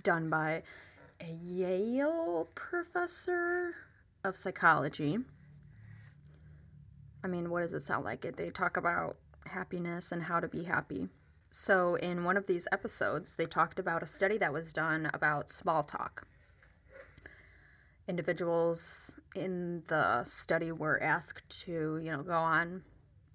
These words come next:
a crowded train car and either not engage with anyone or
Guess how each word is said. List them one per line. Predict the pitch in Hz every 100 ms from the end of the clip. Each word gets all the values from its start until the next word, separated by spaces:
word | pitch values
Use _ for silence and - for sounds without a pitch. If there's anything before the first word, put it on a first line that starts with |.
| - - - - 196
a | 170 165 170 170 -
crowded | - 185 180 170 175 - - - _ - _ - - - -
train | - 185 185
car | - 170 156 151 156
and | 160 156 160 -
either | 156 156 156 156 - - - - - - -
not | 156 165 170
engage | 180 175 175 180
with | 180
anyone | 170 170 170 170 170
or | - 160 156 151 151 151